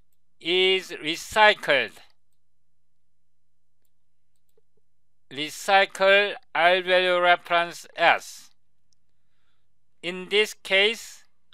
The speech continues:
also in this case. In this case, the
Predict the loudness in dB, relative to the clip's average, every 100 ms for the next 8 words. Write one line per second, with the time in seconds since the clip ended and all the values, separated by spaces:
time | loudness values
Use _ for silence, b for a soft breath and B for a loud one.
0 | -20 -6 -4 -4 -4 0 0 0 -8 -4
1 | -4 -4 -6 -2 0 0 -4 -20 -20 -20
2 | -20 -20 -20 -20 -20 -20 -20 -20 -20 -20
3 | -20 -20 -20 -20 -20 -20 -20 -20 -20 -20
4 | -16 -10 -10 -6 -2 -2 -2 -6 2 4
5 | 4 -2 -12 -8 -6